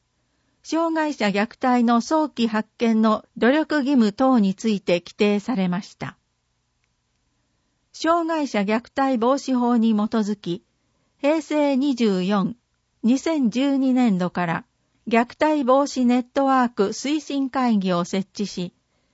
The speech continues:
関係機関及び関係民間団体との連携協力体制を整備するとともに、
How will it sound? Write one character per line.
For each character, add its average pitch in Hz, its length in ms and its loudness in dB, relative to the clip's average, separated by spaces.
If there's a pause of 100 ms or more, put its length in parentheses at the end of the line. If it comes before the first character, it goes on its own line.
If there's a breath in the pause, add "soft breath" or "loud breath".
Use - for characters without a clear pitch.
(140)
関 311 260 0
係 294 240 -2
機 - 120 -20
関 196 340 0 (120)
及 214 240 2
び 185 180 -4 (320)
関 302 240 -2
係 294 300 0
民 269 240 2
間 262 320 0
団 254 240 0
体 208 240 0
と 208 140 -2
の 196 220 0 (120)
連 285 240 0
携 269 380 2
協 285 300 2
力 285 280 -4
体 269 240 -2
制 196 300 0
を 180 160 0
整 269 240 0
備 208 160 -2
す 202 160 -4
る 214 100 -2
と 220 160 -6
と 196 160 -4
も 185 100 -2
に、 180 240 -4